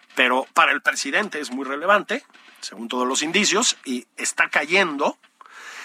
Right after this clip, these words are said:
Em, yo tengo motivos para dudar, y creo que mucha gente también, que la candidatura de, eventual candidatura de Claudia Sheinbaum vaya a cuajar, ¿no?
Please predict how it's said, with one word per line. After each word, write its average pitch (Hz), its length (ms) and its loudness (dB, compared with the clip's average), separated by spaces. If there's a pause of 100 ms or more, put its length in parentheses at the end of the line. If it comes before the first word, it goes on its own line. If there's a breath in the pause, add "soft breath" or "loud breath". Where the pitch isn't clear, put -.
(240 loud breath)
Em, 131 480 0 (680)
yo 233 300 2
tengo 269 500 4
motivos 214 600 2
para 151 240 6
dudar, 165 360 6
y 147 80 -4
creo 131 220 -2
que 98 460 -6 (140)
mucha 117 360 -4
gente 135 200 -6
también, 135 420 -2 (240 loud breath)
que 139 140 2
la 135 140 4
candidatura 143 640 2
de, 117 760 -2
eventual 131 400 2
candidatura 151 400 0
de 151 60 -2
Claudia 151 280 0
Sheinbaum 135 440 2
vaya 123 200 0
a - 40 -2
cuajar, 147 360 2 (720 soft breath)
¿no? 175 180 -4